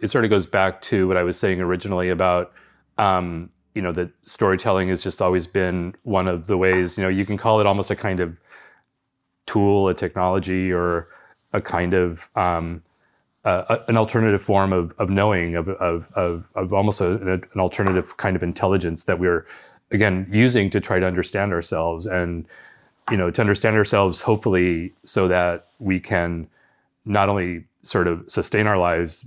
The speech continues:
but improve our lives, but also in a way, kind of give us our, ch-, you know, give ourselves this chance to, to, as I was saying before, just be human around one another in a way that allows for, you know, time to stop or time to be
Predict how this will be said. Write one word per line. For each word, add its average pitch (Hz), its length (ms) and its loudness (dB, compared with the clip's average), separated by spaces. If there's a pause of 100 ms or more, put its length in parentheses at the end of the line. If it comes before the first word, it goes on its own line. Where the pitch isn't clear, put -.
(120)
but 92 140 -2
improve 110 320 0
our 95 80 6
lives, 82 440 0
but 95 120 -2
also 95 260 0
in 98 60 2
a 98 60 0
way, 113 200 4
kind 147 240 2
of 139 120 0 (380)
give 120 140 4
us 143 120 0
our, 135 100 4
ch-, - 100 -2 (140)
you 127 180 2
know, 123 80 0
give 117 140 -2
ourselves 123 320 2
this 117 160 0
chance 104 360 -2
to, 95 300 2 (560)
to, 135 100 0
as 104 100 4
I 104 60 4
was 98 120 0
saying 107 180 0
before, 147 300 2
just 101 360 -8
be 98 260 0
human 123 420 0
around 90 300 -2
one 92 100 -2
another 87 500 -2 (380)
in 113 80 -2
a 104 60 2
way 107 140 4
that 101 100 0
allows 95 640 2 (380)
for, 92 520 0 (140)
you 117 80 -2
know, 90 300 -2 (160)
time 139 260 0
to 117 80 -2
stop 95 340 2
or 98 60 -4
time 104 280 -4
to - 120 -4
be 87 380 -4